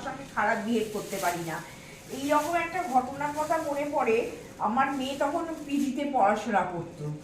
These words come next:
এবার মেয়ের হঠাৎ খুব জ্বর টর হয়ে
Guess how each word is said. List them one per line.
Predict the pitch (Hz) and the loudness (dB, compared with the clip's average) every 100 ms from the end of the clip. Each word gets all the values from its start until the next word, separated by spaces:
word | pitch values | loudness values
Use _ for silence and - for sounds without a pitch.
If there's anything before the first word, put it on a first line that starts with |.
| - - - | -14 -16 -14
এবার | - 208 277 | -4 2 4
মেয়ের | 247 214 240 294 294 294 | 4 2 2 0 -2 -2
হঠাৎ | 247 254 320 339 349 - - | -6 -4 0 0 0 -6 -2
খুব | 311 339 277 - | 2 2 0 -2
জ্বর | 233 208 247 - - | 2 6 6 4 2
টর | 247 277 294 285 | 4 6 6 6
হয়ে | 285 226 247 302 440 | 2 -2 -2 -2 -2